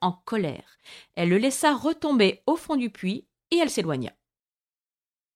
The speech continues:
Pauvre soldat tomba sur le sol humide sans se faire mal toutefois. La lampe bleue continuait à briller. Mais en quoi cela pourrait-il l'aider ? Il crut bien qu'il n'échapperait pas à la mort.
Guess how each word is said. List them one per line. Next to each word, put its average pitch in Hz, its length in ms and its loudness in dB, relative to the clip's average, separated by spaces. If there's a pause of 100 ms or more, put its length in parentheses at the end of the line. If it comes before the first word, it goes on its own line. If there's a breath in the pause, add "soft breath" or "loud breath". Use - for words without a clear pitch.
(160)
Pauvre 311 320 4
soldat 277 440 4
tomba 285 380 2
sur 262 160 0
le 254 80 4
sol 254 380 0
humide 262 400 4 (320 soft breath)
sans 330 320 0
se 269 160 0
faire 208 240 0
mal 143 260 2
toutefois. - 540 -18 (800)
La - 80 -4
lampe 233 220 4
bleue 359 180 6
continuait 262 440 0
à 262 60 4
briller. 175 460 -2 (480)
Mais - 180 2
en 302 120 6
quoi 403 200 -4
cela 285 360 4
pourrait-il 226 460 -2
l'aider ? 185 360 0 (1040)
Il 196 160 -6
crut - 240 0
bien 214 240 2
qu'il 214 200 -6
n'échapperait 190 500 -2
pas 170 220 0
à 151 40 0
la 139 120 -2
mort. 139 340 -10